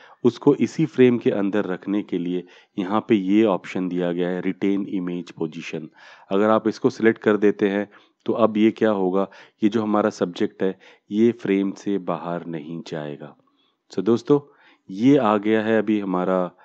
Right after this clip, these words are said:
पूरा जो क्लिप है, जो मूवी है, ये आ चुकी है हमारे फ्रेम के साइज में। अब हम इसके अंदर कलर एडिटिंग करना है, आप कलर एडिटिंग कीजिए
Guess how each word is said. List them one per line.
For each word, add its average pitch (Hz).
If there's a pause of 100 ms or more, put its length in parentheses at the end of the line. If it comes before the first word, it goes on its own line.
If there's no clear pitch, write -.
(400)
पूरा 98 (640)
जो 98
क्लिप 117
है, 117
जो 110
मूवी 92
है, 101 (680)
ये 95
आ 95
चुकी 101
है 101
हमारे 95 (460)
फ्रेम 90
के 113
साइज -
में। 71
अब 120
हम 120
इसके 113
अंदर 107
कलर 104
एडिटिंग 107
करना 92
है, 90
आप 85
कलर 98
एडिटिंग 104
कीजिए 110